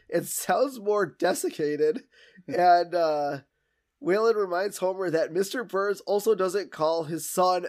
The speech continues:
Speaker 1: Mister Burns.
Speaker 2: Also, for those of you who don't know, desiccated means lacking vitality.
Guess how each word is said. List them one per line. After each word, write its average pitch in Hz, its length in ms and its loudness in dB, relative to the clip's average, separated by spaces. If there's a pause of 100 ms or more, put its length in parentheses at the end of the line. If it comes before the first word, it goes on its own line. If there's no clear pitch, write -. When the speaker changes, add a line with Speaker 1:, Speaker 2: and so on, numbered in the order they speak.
Speaker 1:
Mister 165 480 -4
Burns. 165 840 -4 (220)
Speaker 2:
Also, 202 480 4
for 180 180 -4
those 202 300 4
of 190 80 -8
you 190 160 -6
who 143 80 -4
don't 170 240 0
know, 135 160 -6 (100)
desiccated 165 680 -2
means 139 320 -10
lacking 135 520 -6
vitality. 110 800 -12